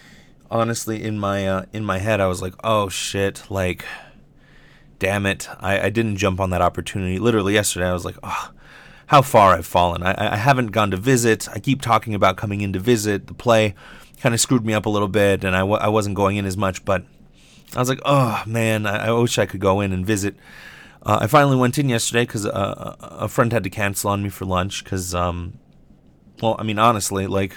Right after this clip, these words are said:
<laughs> she, she has a job, so she, she did it. Um, uh, and that's totally fine. Um,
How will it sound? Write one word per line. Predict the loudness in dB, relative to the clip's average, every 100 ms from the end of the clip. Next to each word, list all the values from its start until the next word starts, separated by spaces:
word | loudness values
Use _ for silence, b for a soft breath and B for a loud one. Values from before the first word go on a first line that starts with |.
| -14
<laughs> |
she, | -10 -8 -8 -12 B B
she | B -4
has |
a | 0
job, | 4 4 2
so | -2 -4
she, | -6 -8
she | -10 -10 -10
did | -2 0
it. | 0 -2
Um, | 0 0 -2 -6 -14 B B B B B B -6
uh, | -2 -2 -2
and | -4 -4
that's | -2
totally | 0 0 2 -2
fine. | 0 0 -2 -8 b b b b b 0
Um, | 2 4 2 0 -4